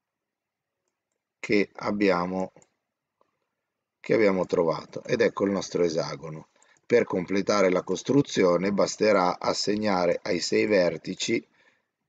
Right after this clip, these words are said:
le sei lettere corrispondenti. Come sempre disegnare sulla lavagna col mouse non è il massimo, però ce lo facciamo andare bene lo stesso,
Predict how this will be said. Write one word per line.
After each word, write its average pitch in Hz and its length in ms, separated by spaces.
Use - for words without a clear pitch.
le 107 120
sei - 220
lettere 90 480
corrispondenti. 80 1160
Come 92 240
sempre 85 480
disegnare 85 800
sulla 90 320
lavagna 92 640
col 92 240
mouse 87 600
non 90 240
è 87 40
il 90 100
massimo, 104 840
però 90 280
ce - 140
lo 87 80
facciamo 82 400
andare 80 260
bene 78 320
lo 98 140
stesso, 85 760